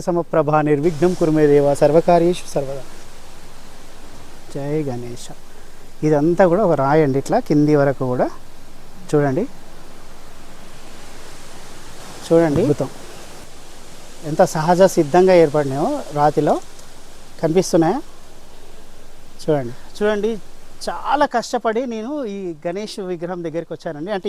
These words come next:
ఈ మధ్య వర్షాలు పడడంతో అన్నీ కూడా పిచ్చి మొక్కలు పెరిగాయి. రాళ్ళ మధ్యలో, అంటే, సర్వసాధారణంగా అందరూ రాలేరండి. ఇక్కడ రాళ్ళ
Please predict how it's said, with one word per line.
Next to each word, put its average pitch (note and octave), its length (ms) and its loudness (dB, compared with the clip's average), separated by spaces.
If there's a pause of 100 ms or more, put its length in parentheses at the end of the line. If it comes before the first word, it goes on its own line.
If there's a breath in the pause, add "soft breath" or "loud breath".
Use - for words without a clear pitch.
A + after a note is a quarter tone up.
ఈ - 100 -2
మధ్య F#3 240 -2
వర్షాలు F#3+ 320 -2
పడడంతో F3 360 -2
అన్నీ F#3 220 -6
కూడా F#3+ 180 -4
పిచ్చి D#3+ 220 -12
మొక్కలు F3+ 260 -6
పెరిగాయి. F3+ 240 -4 (440 loud breath)
రాళ్ళ G3+ 240 2 (100)
మధ్యలో, F#3 300 -4
అంటే, A3+ 220 -2
సర్వసాధారణంగా G#3+ 720 0
అందరూ A3 260 0 (100)
రాలేరండి. F3 500 0
ఇక్కడ F#3+ 140 0 (540 loud breath)
రాళ్ళ A3+ 260 4